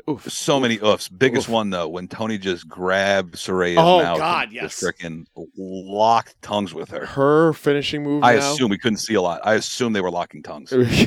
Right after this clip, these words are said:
Speaker 1: The finishing move must be the greatest finishing move of all time. She literally just grabbed Saraya.
Speaker 2: Yeah.
Speaker 1: And
Speaker 2: Yeah,
Speaker 1: just
Speaker 2: "Grab my face, now put your head near my crotch."
Speaker 1: Yeah.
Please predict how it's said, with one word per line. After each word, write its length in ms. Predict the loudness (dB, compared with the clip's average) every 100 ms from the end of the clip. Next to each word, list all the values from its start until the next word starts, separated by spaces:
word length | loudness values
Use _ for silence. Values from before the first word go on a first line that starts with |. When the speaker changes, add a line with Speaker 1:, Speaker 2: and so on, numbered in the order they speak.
| 0 -18 _ _ _ _ _ _ _
Speaker 1:
The 220 | -6 -4 -4
finishing 440 | -2 -2 -2 -2
move 160 | 0 0
must 180 | -2
be 80 | -2
the 80 | -4
greatest 400 | -4 -6 -6 -8
finishing 260 | -12 -12 -12
move 140 | -12
of 40 | -12
all 140 | -16
time. 200 | -16 -16 -12
She 80 |
literally 260 | -6 -2 -2
just 220 | -6 -14
grabbed 460 | -10 -8 -6 -8 -12 -20 _ _ _ _ -12
Saraya. 480 | -6 -4 -4 -8 -10
Speaker 2:
Yeah. 160 | -6 -8 _ _ _ _ -10
Speaker 1:
And 80 |
Speaker 2:
Yeah, 60 | -8
Speaker 1:
just 120 | -4
Speaker 2:
"Grab 180 | 0 2
my 140 | 2
face, 400 | 0 -2 -4 -4 -6
now 80 |
put 200 | -6 -6
your 80 | -6
head 180 | -2 -2
near 100 | -4
my 120 | -12
crotch." 260 | -6 -4 0
Speaker 1:
Yeah. 160 | 2